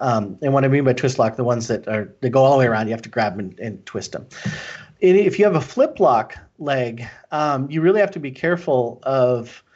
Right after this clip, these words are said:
making sure that all of your little nuts and screws that hold those things together are tightened and, and locked down. Um, and so I go through and, and check all of the screws and parts of my tripod, make sure that they have thread lock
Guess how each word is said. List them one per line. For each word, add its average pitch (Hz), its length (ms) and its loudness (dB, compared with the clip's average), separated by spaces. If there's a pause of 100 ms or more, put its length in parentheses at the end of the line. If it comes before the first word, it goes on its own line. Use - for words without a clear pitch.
(380)
making 156 340 -2
sure 160 240 2
that 147 160 0
all 147 240 4
of 143 140 -2
your 147 400 0 (100)
little 165 220 2
nuts 190 340 0
and 170 100 -2
screws 196 460 0
that 131 100 -2
hold 147 280 -2
those 139 200 -2
things 127 240 -4
together 127 500 0
are 110 260 0 (180)
tightened 113 480 -2
and, 107 320 -6
and 110 360 -8 (240)
locked 143 360 2
down. 117 340 0 (480)
Um, 143 520 2
and 151 180 0
so 156 180 4
I 165 120 4
go 220 120 2
through 175 300 -2
and, 139 180 -8
and 135 400 -6 (220)
check 165 280 -4
all 175 160 2
of 147 100 -4
the 147 80 -8
screws 175 720 2
and 135 260 -4
parts 175 340 -2
of 165 80 0
my 147 120 0
tripod, 151 380 0
make 139 180 -4
sure 143 200 -4
that 131 160 -4
they 131 100 0
have 123 140 2
thread 143 240 -2
lock 147 340 2